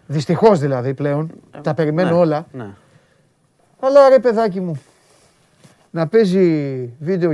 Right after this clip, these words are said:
Speaker 1: games
Speaker 2: Ναι,
Speaker 1: και
Speaker 2: τι
Speaker 1: ο
Speaker 2: να
Speaker 1: άλλος
Speaker 2: σου
Speaker 1: να σκοτώνει το παιδί της και μετά να το έχουνε, να
Speaker 2: Και
Speaker 1: έχουν
Speaker 2: μετά
Speaker 1: τα
Speaker 2: της είπε,
Speaker 1: οστά
Speaker 2: "Θα
Speaker 1: του
Speaker 2: το
Speaker 1: και να τα
Speaker 2: φροντίσω εγώ
Speaker 1: κουβαλάνε.
Speaker 2: και θα το εξαφανίσω". Δηλαδή, το πρόβλημα ήταν να το εξαφανίσουν, όχι ότι πέθανε.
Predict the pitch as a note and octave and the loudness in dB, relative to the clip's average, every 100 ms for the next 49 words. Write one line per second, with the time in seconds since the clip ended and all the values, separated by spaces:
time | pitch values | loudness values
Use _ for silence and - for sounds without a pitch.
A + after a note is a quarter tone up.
0 | C#3+ F#3 D#3 B2 - _ _ _ _ _ | 2 0 0 -8 -20 _ _ _ _ _
1 | _ _ _ _ _ _ _ _ _ C3+ | _ _ _ _ _ _ _ _ _ -20
2 | A#2+ - F3+ G#3 F#3 F#3 E3 D#3 C3+ - | -20 -4 2 2 2 -2 -4 -6 -8 -8
3 | D3 F#3+ F#3 F#3 D#3+ E3 F#3 A#2+ - _ | -6 -4 -4 -4 -2 -2 -2 -8 -16 _
4 | _ _ _ _ _ _ _ _ _ _ | _ _ _ _ _ _ _ _ _ _
5 | _ _ _ F3 E3 E3+ G3 E3 F3+ F3+ | _ _ _ -8 -6 -4 -4 0 0 -2
6 | F3+ D#3+ D#3 C#3 B2+ B2 C#3 B3 F#3+ F#3+ | -6 -6 -8 -8 -10 -12 -8 -6 0 0
7 | D#3 - F#3 F#3 F3+ E3+ E3 D#3+ E3+ E3 | 0 0 0 2 2 0 0 0 2 2
8 | C#3 B2 A2 F3 G3 E3+ D3+ D#3+ D#3 D#3 | 2 0 2 2 0 -6 -10 -12 -10 -10
9 | C#3+ D3 C#3+ C#3+ A#2 A#2+ C3+ B2+ C#3+ C#3+ | -10 -12 -10 -10 -8 -6 -6 -4 -4 -4
10 | C#3+ C#3+ C3 A#2+ B2 C3 C3+ - G#2 G2+ | -6 -6 -10 -12 -10 -8 -10 -12 -16 -14
11 | G2+ F#2+ F2+ F#2 F#2 - _ - - - | -18 -18 -20 -20 -20 -20 _ -20 -18 -18
12 | - | -20